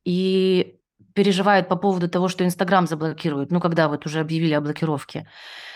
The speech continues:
А на тех, кто в ужасе, и это видно, и они это, ну, показывают, что я в ужасе, я в панике, но они ничего не говорят, э,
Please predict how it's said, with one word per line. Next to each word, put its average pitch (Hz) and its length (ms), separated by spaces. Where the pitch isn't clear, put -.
А 180 680
на 196 200
тех, 233 540
кто 214 1000
в 185 180
ужасе, 180 600
и 196 140
это 202 240
видно, 190 460
и 175 140
они 190 360
это, 180 520
ну, 208 160
показывают, 190 480
что - 180
я 175 320
в 160 220
ужасе, 196 300
я 165 60
в 160 80
панике, 240 400
но 196 260
они 196 220
ничего 202 400
не 180 120
говорят, 170 480
э, 156 340